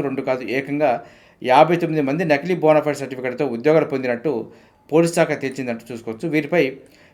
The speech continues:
చర్యలు తీసుకోవాలని సీసీఎస్లో అధికారులు ఫిర్యాదు చేశారంటూ చూసుకోవచ్చు. దీంతో కేసు నమోదు చేసిన పోలీసులు దర్యాప్తు ప్రారంభించారంటూ చూసుకోవచ్చు. వీరంతా ఇప్పటికే పోలీస్ శాఖ ఆధ్వర్యంలోని వివిధ విభాగాల్లో ఆయా ప్రాంతాల్లో సివిల్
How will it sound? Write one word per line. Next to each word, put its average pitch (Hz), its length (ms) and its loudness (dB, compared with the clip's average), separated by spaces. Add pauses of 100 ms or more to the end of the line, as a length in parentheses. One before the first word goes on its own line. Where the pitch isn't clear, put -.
(140)
చర్యలు 180 320 0
తీసుకోవాలని 151 500 0
సీసీఎస్లో 151 560 0
అధికారులు 147 420 2
ఫిర్యాదు 139 300 2
చేశారంటూ 123 400 -6
చూసుకోవచ్చు. 113 480 -10
దీంతో 165 260 0 (600)
కేసు 185 280 2
నమోదు 170 280 2
చేసిన 147 200 -2 (100)
పోలీసులు 139 300 -2 (160)
దర్యాప్తు 165 400 0
ప్రారంభించారంటూ 135 640 0 (100)
చూసుకోవచ్చు. 117 420 -10
వీరంతా 143 360 0 (560)
ఇప్పటికే 190 360 0 (140)
పోలీస్ 170 280 0
శాఖ 165 160 0 (120)
ఆధ్వర్యంలోని 143 540 2
వివిధ 139 140 0 (120)
విభాగాల్లో 156 440 4 (520)
ఆయా 143 260 6
ప్రాంతాల్లో 151 460 2
సివిల్ 175 260 -4